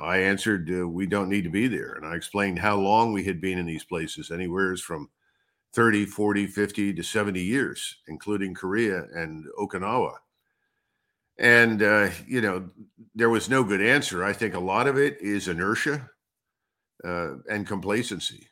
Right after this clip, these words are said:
"Well, we've been there this long. Well, what difference does it make? We've been there for X number of years," and it becomes part of the bureaucratic structure in the, in the services.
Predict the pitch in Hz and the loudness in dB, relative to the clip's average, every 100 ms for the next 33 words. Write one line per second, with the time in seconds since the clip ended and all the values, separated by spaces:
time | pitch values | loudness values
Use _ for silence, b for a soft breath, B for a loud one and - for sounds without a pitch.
0 | _ _ _ _ - 120 135 123 90 123 | _ _ _ _ 2 6 6 6 2 2
1 | 139 110 101 95 104 - 90 110 85 98 | 2 2 2 0 -2 -4 -2 -2 -2 -6
2 | 90 95 92 104 92 113 120 101 92 87 | -6 -4 -2 -2 -2 -2 -2 -6 -8 -8
3 | 76 73 60 - 101 107 110 107 107 101 | -10 -10 -10 -6 -2 0 0 2 0 0
4 | 101 101 95 - 101 95 92 120 139 92 | -2 -2 -4 -6 -4 -2 0 2 4 4
5 | 85 98 92 95 - 120 110 - - 123 | 0 -4 -6 -8 -6 -4 -4 -8 -2 0
6 | 107 95 90 87 - _ _ _ - 131 | 2 -2 -2 -4 -8 _ _ _ 4 6
7 | 123 - 117 113 - - 107 - 120 104 | 6 4 4 4 -2 -2 -2 -2 -2 -2
8 | 80 80 - 92 82 - 104 104 - 107 | -4 -10 -10 -8 -8 -2 0 0 -2 -4
9 | 98 | -4